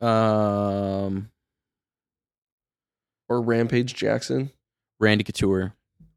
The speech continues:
Speaker 2: You couldn't remember Randy Couture's name?
Speaker 1: Uh, yeah, just, I blanked. I could remember his
Speaker 2: Jesus
Speaker 1: fucking face,
Speaker 2: Christ.
Speaker 1: his goddamn
Speaker 2: You love how, like,
Speaker 1: cauliflower ears.
Speaker 2: we didn't pick, like, any team sport
Speaker 1: <laughs>
Speaker 2: players?
Speaker 1: No shit.
Speaker 2: It's just all individual, like, extreme sport guys or fighters.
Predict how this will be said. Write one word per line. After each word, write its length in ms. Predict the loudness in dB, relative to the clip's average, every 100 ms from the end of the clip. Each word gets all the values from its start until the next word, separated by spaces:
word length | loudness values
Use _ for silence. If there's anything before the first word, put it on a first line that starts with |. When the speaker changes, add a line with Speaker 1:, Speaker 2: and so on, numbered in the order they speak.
| _ _ -8
Speaker 2:
You 80 |
couldn't 240 | 0 2 4
remember 260 | 4 4
Randy 400 | 4 4 4 2
Couture's 520 | -2 -2 2 2 2 2
name? 180 | 2 2
Speaker 1:
Uh, 40 |
yeah, 260 | 2 2 2
just, 180 | 0
I 120 | 2 4
blanked. 400 | 4 2 0 2
I 80 | 4
could 80 |
remember 240 | 6 6 6
his 100 | 2
Speaker 2:
Jesus 140 | 0 0
Speaker 1:
fucking 80 | 0
face, 320 | 4 4 4
Speaker 2:
Christ. 160 | 0 -2
Speaker 1:
his 180 | -4
goddamn 300 | -2 0 0 0
Speaker 2:
You 60 |
love 20 |
how, 80 | 4 4
like, 80 | 4
Speaker 1:
cauliflower 420 | 2 2 2 2
ears. 80 | 0
Speaker 2:
we 140 | -2
didn't 340 | 0 0 2 -2
pick, 260 | -2 -2
like, 160 | -2 -2 -2
any 260 | 0 0
team 320 | -2 0 0
sport 520 | 0 -2 -2 -2 -2 -4
Speaker 1:
<laughs> 20 |
Speaker 2:
players? 540 | -4 0 0 -2 -4 -4
Speaker 1:
No 160 | -4
shit. 340 | -4 -8 -4 2
Speaker 2:
It's 300 | 2 0 -2
just 240 | 0 2
all 220 | 2 2
individual, 580 | 2 2 2 0 2 2
like, 220 | 0 -2
extreme 420 | -6 -8 -2 -2
sport 320 | -2 -2 -2 0
guys 260 | 2 2
or 100 | 0
fighters. 520 | -2 -2 0 0 -2